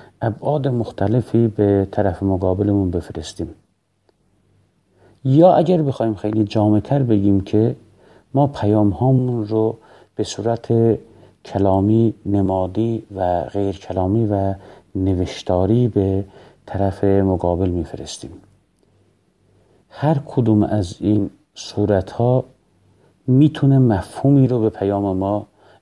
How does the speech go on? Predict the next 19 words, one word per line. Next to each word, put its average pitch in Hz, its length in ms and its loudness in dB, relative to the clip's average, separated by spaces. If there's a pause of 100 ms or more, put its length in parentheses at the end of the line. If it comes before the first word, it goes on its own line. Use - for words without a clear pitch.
(100)
اضافه 107 460 -2
یا 131 120 0
کم 85 320 -4
بکنه. 78 420 -12 (540)
برای 160 280 4
اینکه 139 520 -2
ما 117 360 -2 (800)
بتونیم 135 440 2
به 107 60 4
یک 104 300 -2
مفهوم 107 920 -4
مشترک 104 880 -6
برسیم، 110 600 -2 (1120)
بایستی 135 760 2 (1160)
از 98 340 -6 (100)
گفته‌های 117 680 -4
طرف 113 400 -4
مقابل 104 680 0
یک 131 300 0